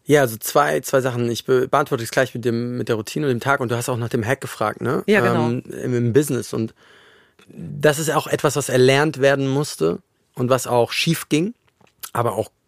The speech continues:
Speaker 1: gut lief. Und das ist das Thema Kultur, ähm,
Speaker 2: Mhm.
Speaker 1: in einer Firma. Und, ähm,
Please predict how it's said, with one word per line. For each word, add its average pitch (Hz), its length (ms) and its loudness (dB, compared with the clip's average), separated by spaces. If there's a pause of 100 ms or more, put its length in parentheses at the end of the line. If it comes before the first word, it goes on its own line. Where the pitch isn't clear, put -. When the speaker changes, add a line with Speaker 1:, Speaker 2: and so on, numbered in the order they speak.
Speaker 1:
gut 139 280 -2
lief. 151 300 -4 (500)
Und 123 80 -4
das 131 100 0
ist - 80 -6
das 139 120 -2
Thema 170 240 2
Kultur, 143 680 -6 (540)
ähm, 131 540 -2
Speaker 2:
Mhm. 151 40 -4
Speaker 1:
in 139 200 4
einer 120 440 -2
Firma. 120 680 -4 (380)
Und, 120 680 -2
ähm, 120 600 -2